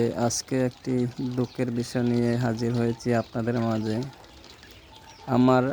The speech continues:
আজকে রাত্রে আঠাশটি কোয়েল পাখি খেয়ে ফেলেছে চিয়া,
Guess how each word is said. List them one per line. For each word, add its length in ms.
আজকে 340
রাত্রে 340
আঠাশটি 480
কোয়েল 320
পাখি 260
খেয়ে 260
ফেলেছে 400
চিয়া, 320